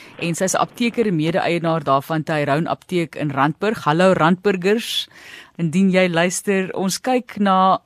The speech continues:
haar werk wat sy doen ook in die bedryf, want dit is ook deel van die Sponsors of Brave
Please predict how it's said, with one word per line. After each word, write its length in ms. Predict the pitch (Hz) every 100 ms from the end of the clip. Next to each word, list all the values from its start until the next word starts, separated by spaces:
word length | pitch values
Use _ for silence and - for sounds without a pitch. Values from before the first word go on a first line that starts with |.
| -
haar 340 | 160 170 180 147
werk 260 | 160 202 233
wat 100 | -
sy 100 | 190
doen 240 | 143 170 175
ook 320 | 180 180 - - - - - 190
in 140 | 185
die 80 | 180
bedryf, 540 | 160 143 143 147 - -
want 480 | 135 156 147 139 - - 170
dit 140 | -
is 140 | 165 - -
ook 160 | 202
deel 160 | - 175
van 240 | - 170 147
die 180 | 147 156
Sponsors 600 | - - 175 175 - 170 -
of 160 | 147 -
Brave 400 | - 147 143 143